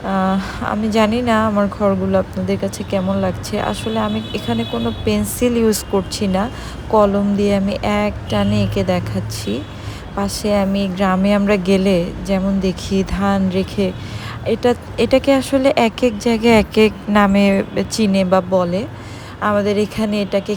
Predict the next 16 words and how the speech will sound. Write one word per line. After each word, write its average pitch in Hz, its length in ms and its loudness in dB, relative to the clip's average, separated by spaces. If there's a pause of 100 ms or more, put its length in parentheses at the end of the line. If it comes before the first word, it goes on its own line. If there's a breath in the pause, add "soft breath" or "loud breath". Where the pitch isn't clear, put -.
খ্যারের 214 500 6
পাড়া 190 360 4
বলে। 175 400 -2 (680 loud breath)
তো 202 100 0
ওই 190 120 -2 (120)
খ্যারের 202 280 0 (100)
পাড়াটাই 208 500 -2
আমি 214 180 -4 (100)
সাইড 180 180 -2 (120)
দিয়ে 190 140 0
একটা 185 220 -6
এঁকে 185 180 -6
দিয়েছি। 175 500 -8 (400)
দুটি 196 300 -2
ঘরের 196 400 4
মাঝখান 185 520 -2